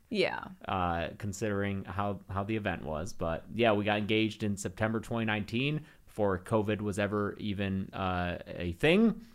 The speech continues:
Speaker 1: Mm-hmm.
Speaker 2: And, uh, what's funny is that we got engaged after our, you know, two of our best friends, Mike and Beth, had been engaged.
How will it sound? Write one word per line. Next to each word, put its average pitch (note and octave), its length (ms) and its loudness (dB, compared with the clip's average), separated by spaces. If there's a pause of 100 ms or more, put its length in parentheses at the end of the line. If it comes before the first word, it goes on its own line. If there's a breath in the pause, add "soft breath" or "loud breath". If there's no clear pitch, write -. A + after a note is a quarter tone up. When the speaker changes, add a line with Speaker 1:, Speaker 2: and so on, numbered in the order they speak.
(140)
Speaker 1:
Mm-hmm. E3 240 -6
Speaker 2:
And, G#2+ 480 4
uh, G#2+ 220 4
what's G#2+ 220 2
funny F3+ 320 10
is A#2+ 140 6
that A#2 360 6 (680)
we C#3 100 6
got D3 160 10
engaged B2+ 540 8
after A#2+ 440 8
our, G#2+ 480 6 (200)
you A2+ 200 -2
know, G2 260 4
two A#2+ 120 -2
of G#2+ 80 0
our G#2 100 6
best G2+ 220 2
friends, G#2 240 0
Mike G#2+ 180 2
and F#2 120 -2
Beth, D#3 180 6
had A#2 120 2
been F#2 120 0
engaged. E2+ 440 -2